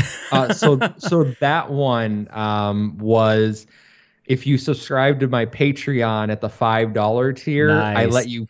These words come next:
Speaker 2: pick what game I'm doing that month.
Speaker 1: It makes some way more sense. Okay. Mm-hmm.
Speaker 2: So we, our, our only patron, uh, 'cause we, we finally got one. They, I think they just subscribed to make me play horrible games.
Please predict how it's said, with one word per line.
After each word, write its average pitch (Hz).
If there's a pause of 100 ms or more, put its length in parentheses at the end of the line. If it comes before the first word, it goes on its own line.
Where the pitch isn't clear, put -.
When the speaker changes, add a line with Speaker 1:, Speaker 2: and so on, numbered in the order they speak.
(140)
Speaker 2:
pick -
what 117
game 117
I'm 117
doing 127
that 143
month. 160
Speaker 1:
It 127
makes 113
some 110
way 110
more 107
sense. 101
Okay. 107 (100)
Mm-hmm. 123
Speaker 2:
So 123 (180)
we, 131
our, 127
our 120
only 143
patron, 110 (500)
uh, 104
'cause 113
we, 113
we 117
finally 120
got 117
one. 104
They, 107
I 110
think 135
they 127
just 123 (280)
subscribed 113
to 120
make 107
me 110
play 110
horrible 107
games. 110